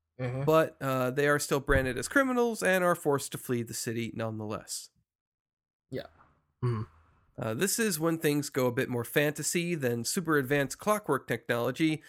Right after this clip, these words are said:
Speaker 2: as a final main character is added to the mix. Anchor, the
Speaker 1: Yep.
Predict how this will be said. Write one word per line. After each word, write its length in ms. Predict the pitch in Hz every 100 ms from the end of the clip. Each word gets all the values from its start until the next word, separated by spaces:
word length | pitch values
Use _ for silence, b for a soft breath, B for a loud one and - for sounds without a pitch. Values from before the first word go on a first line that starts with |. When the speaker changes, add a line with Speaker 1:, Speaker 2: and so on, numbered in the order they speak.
| B B -
Speaker 2:
as 360 | 160 170 165 -
a 220 | 170 165
final 360 | 196 214 208
main 240 | 185 175 165
character 440 | 180 175 170 170
is 300 | 160 160 160 -
added 300 | 160 160 156
to 100 | 160
the 80 | 147
mix. 520 | 156 - - - - - - - - - -
Anchor, 500 | 220 220 127 - - _ _ _ _ _ _ _ _ _ _ _
the 140 | 139 139
Speaker 1:
Yep. 120 | 135